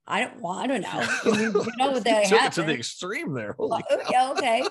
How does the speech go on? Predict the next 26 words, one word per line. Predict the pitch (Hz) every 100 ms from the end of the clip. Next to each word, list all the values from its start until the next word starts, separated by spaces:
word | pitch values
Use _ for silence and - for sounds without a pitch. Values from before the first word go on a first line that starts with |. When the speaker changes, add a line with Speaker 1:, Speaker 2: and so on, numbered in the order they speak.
| -
Speaker 1:
But | - -
if, | 285 277 240 226
but | 269
if | 233
you've | 269 247
had | 254 294 240
that, | 208 185 180 - _ _ -
Speaker 2:
<laughs> | - - -
Speaker 1:
then, | 226 226 226 226 226 214 -
uh, | 220 214 208 202
you're | 208 220
gonna | 220 214
be | 208 214 220 220 _ -
probably | 196 190 214 220 214
a |
different | 214 214 226 220
mom | 202 208 285 175
unless | 175 202 202 202 -
you | 208 208 208 202
figure | - 214 190 190
out | 175
a | 214
way | 185 190 202 196
to, | 196 196 185 - _ _ _ _ _ -
to | 196 202 196 -
overcome | 190 196 - 208 247 160